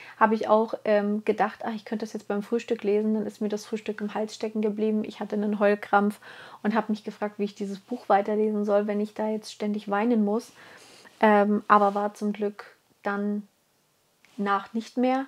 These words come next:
auch wenn es mich oft natürlich auch traurig gemacht hat, aber es ist, wie wir gelernt haben, ja auch okay. Ähm, genau, jetzt habe ich den Anfang von dem Satz vergessen, aber, ach so, ähm, ja, ob man das denn lesen sollte, wenn man sich gerade in einem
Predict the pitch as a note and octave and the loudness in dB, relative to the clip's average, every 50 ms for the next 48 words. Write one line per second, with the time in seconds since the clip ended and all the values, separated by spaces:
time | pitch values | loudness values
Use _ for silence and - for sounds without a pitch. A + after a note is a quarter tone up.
0 | - _ _ - G#3+ G#3+ - G#3+ G#3 G#3 G#3+ - - G#3 G#3 - G#3 G3+ G3+ - | -8 _ _ -4 -4 -4 -2 -2 -2 -2 -2 -2 -4 -4 -2 -2 -4 -4 -4 -6
1 | - G#3+ G#3 - G#3+ G#3 G#3 - - G3+ - - - G3+ G3 G3+ G3 - - G3 | -12 -12 -10 -8 -8 -8 -6 -8 -8 -8 -10 -8 -8 -6 -6 -6 -6 -8 -6 -6
2 | F#3+ G3 - - - C4 B3 - - - F#3 F#3 G#3 - B3+ - - - - - | -6 -6 -6 0 0 0 0 2 -2 -2 -2 -2 -4 -8 -14 -20 -20 -20 -20 -20
3 | - - - - - G#3+ F#3 G3+ G3 G3+ G3 G3 F#3 F3+ F#3 - G3+ G3 G3+ G3+ | -20 -20 -20 -8 -6 -2 -2 -2 -2 -2 -2 -2 -2 -4 -6 -6 -6 -6 -4 -4
4 | G3 F3+ G3+ G3+ - G3 - - - G#3 B3+ - - _ _ _ - - - - | -4 -6 -6 -8 -8 -10 -6 -2 0 0 0 -2 -6 _ _ _ -20 -20 -20 -20
5 | - - - - - - - - _ - A3+ A3 G#3+ G#3+ G#3+ G#3+ G#3 G#3+ G#3+ G#3 | -20 -20 -20 -20 -20 -20 -20 0 _ 8 8 8 8 8 6 6 6 4 2 0
6 | - _ _ _ _ _ _ _ _ _ _ _ - - _ _ _ _ _ - | -4 _ _ _ _ _ _ _ _ _ _ _ -20 -20 _ _ _ _ _ -20
7 | _ _ _ - - - _ - - - - A#3 G#3 F#3+ F3 F3 F#3+ F#3+ - _ | _ _ _ -12 -12 -12 _ -18 -18 -6 -4 -2 -2 -2 -2 -4 -6 -8 -12 _
8 | _ _ _ - - - - G#3+ G#3 - G#3 - - G3+ G#3 - G3 - G#3+ G3+ | _ _ _ -20 -16 -10 -8 -8 -8 -6 -6 -6 -4 -6 -4 -6 -8 -6 -6 -6
9 | G3 G3+ G3+ G3 G#3 - - A3 G3+ G3+ G3 G3+ - F#3+ - - - G#3+ G#3 G#3 | -4 -6 -6 -8 -10 -6 -6 -6 -4 -4 -6 -8 -10 -12 -10 0 4 4 6 6
10 | G3+ G3+ G3+ - - - - - - - - - - A3 - A#3+ G#3+ - - - | 6 4 2 0 -8 -18 -20 -20 -20 -20 -14 -8 -6 2 4 4 4 4 0 -8
11 | - - - A3 G#3 G#3 G#3 G3+ G3 F#3+ G3 - - A3 G#3+ - G#3 G3+ G3+ G3+ | -12 0 2 4 4 4 2 2 0 0 -2 0 -2 -2 -2 0 -2 -2 -4 -4
12 | - G#3 G3 G3 G3 G3 G3+ G3 G3+ G3 G3 G3 F#3+ F#3 F#3 G3 F#3+ G3 G3 G3+ | -4 -4 -2 0 0 0 0 0 -2 -2 -2 -2 -4 -4 -4 -2 -2 -4 -6 -8
13 | - - - G3+ G3+ G3+ G3 G3 F#3+ F#3+ F#3+ - | -10 -4 -2 -2 0 0 -2 -2 -4 -6 -6 -8